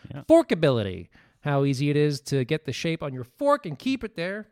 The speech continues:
Speaker 1: Uh-huh.
Speaker 2: And tooth syncability, how satisfying it is to sink your teeth into.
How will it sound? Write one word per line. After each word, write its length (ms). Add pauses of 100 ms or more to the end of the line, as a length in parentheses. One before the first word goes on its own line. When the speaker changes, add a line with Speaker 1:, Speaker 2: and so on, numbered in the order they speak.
(140)
Speaker 1:
Uh-huh. 220
Speaker 2:
And 320
tooth 320
syncability, 1040
how 200
satisfying 600
it 120
is 200
to 80
sink 260
your 100
teeth 280
into. 280